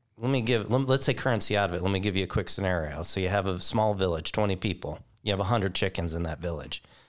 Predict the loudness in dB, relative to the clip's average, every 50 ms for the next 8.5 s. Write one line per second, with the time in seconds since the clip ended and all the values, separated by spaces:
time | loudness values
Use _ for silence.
0 | _ _ _ _ _ _ _ _ -14 -8 -6 -4 -2 -2 -2 -2 -4 -4 -6 -8
1 | -4 -4 -2 -2 0 0 2 2 2 2 0 0 0 0 0 0 2 0 2 2
2 | 0 0 0 0 0 -2 -4 -6 -10 -16 -20 _ _ _ _ _ _ _ _ _
3 | _ _ _ _ _ _ _ _ _ _ _ _ _ _ _ _ -12 -12 -12 -12
4 | _ -4 0 2 2 2 2 0 0 2 2 4 4 2 2 0 0 -2 -4 -4
5 | -8 -12 -10 _ -4 -2 0 2 2 0 2 2 2 2 2 2 0 0 0 0
6 | 0 0 0 -2 0 -2 -2 -2 0 2 2 2 2 0 -2 0 0 0 0 0
7 | 0 -2 -4 -8 -14 -16 -20 -20 -20 -20 -20 -20 _ _ _ _ _ -8 -4 -4
8 | -2 -2 -2 -4 -4 -6 -8 -10 -12